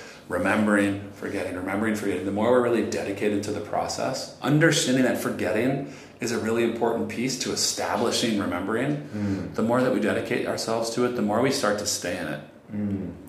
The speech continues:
Speaker 1: The more that we stay with remembering and love, in that place of love for a longer period of time,
Speaker 2: Right.
Speaker 1: the forgetting happens less frequently.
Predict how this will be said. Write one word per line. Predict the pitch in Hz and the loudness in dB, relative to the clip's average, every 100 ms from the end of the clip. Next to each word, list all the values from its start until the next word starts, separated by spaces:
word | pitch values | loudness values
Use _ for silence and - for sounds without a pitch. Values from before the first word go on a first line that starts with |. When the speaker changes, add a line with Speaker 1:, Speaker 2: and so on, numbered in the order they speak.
| - - - - - | -20 -18 -18 -14 -2
Speaker 1:
The | |
more | 107 107 | 2 2
that | 117 110 | 2 2
we | |
stay | 104 - 104 101 | 0 0 2 2
with | 98 - | 2 -2
remembering | 95 92 90 95 98 104 | -6 -4 -6 -4 -2 0
and | 104 101 92 92 | -2 -6 -8 -4
love, | 95 95 120 147 147 - - | -2 2 2 2 0 -6 -4
in | 104 | -2
that | 90 | -2
place | 107 101 - | 0 0 -2
of | - | -2
love | 98 113 - | 0 0 0
for | |
a | 101 | 0
longer | 92 92 92 | -2 -2 -6
period | - 98 92 | -4 -4 -4
of | - | -8
time, | - 95 98 131 - - - | -8 -6 -2 -2 -6 -12 -14
Speaker 2:
Right. | 85 - | -12 -12
Speaker 1:
the | - | -10
forgetting | 98 101 92 90 95 90 - | -6 -4 -2 -4 -6 -10 -14
happens | - 90 98 92 | -10 -10 -8 -8
less | 92 - | -6 -6
frequently. | - - 85 - | -6 -6 -8 -10